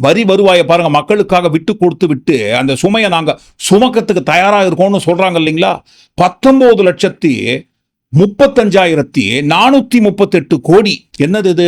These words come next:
பத்தொன்பது லட்சத்தி முப்பத்தஞ்சாயிரத்தி நானூத்தி முப்பத்தெட்டு கோடி. ஓ, வள்ளல் மக்களுக்காக, ஏழை மக்களுக்காக, நடுத்தர மக்களுக்காக வாரி வழங்கிய பணத்தோட அளவா கடந்த பத்து ஆண்டு காலத்துல? அதுதான் கிடையாது. இந்த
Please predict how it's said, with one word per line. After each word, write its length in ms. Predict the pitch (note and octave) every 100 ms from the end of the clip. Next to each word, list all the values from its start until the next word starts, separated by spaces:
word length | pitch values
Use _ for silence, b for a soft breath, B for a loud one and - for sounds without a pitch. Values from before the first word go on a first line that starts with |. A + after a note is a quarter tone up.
| E3
பத்தொன்பது 340 | D#3 F#3+ F#3 E3+
லட்சத்தி 260 | F#3 F3 E3
முப்பத்தஞ்சாயிரத்தி 560 | D#3 F3+ E3+ E3+ D#3
நானூத்தி 280 | D#3+ F3 E3
முப்பத்தெட்டு 380 | D#3+ E3+ D#3 C3+ C3+
கோடி. 180 | D#3 D3+ D3+ D3+ b -
ஓ, 20 | E3 G3 D#3
வள்ளல் 280 | F3+ G#3+ C#3 C3+
மக்களுக்காக, 520 | D#3+ A3 G3+ F#3+ F3 C3 - _ - C3
ஏழை 180 | G3 F#3+ E3+
மக்களுக்காக, 480 | D#3 F#3 D3 E3 D#3+
நடுத்தர 280 | F#3+ G3+ F3
மக்களுக்காக 460 | E3 F#3 E3 E3+ E3+ b b C3+
வாரி 240 | D#3+ A#3 A3
வழங்கிய 260 | F#3+ F#3+ F3+ E3+
பணத்தோட 300 | G#3+ A3 F3+
அளவா 240 | E3+ F#3 G#3+
கடந்த 240 | F3 E3+ C3
பத்து 180 | D#3 - E3+
ஆண்டு 140 | E3+ C#3+
காலத்துல? 340 | E3+ - E3 D#3 _ _ A#2
அதுதான் 280 | C3+ F#3 D#3+
கிடையாது. 320 | C#3 A2+ F#2 F2+ _ _ _ _
இந்த 120 | -